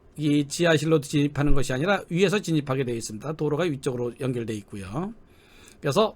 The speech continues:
외부에서도 일 층으로 올라갈 수 있고요. 근데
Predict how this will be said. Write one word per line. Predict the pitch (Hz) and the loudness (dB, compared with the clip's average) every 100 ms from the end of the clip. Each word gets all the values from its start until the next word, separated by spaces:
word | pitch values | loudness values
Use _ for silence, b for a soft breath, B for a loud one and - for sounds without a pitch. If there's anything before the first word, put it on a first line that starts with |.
| - | 0
외부에서도 | 160 180 180 175 240 | 2 4 2 2 0
일 | 202 151 | 0 0
층으로 | 165 160 | 0 0
올라갈 | 139 131 123 | 2 0 -2
수 | - 113 | -4 -10
있고요. | - 98 98 151 190 B B B - | -12 -12 -10 -10 -12 B B B 0
근데 | 196 202 123 | 2 2 0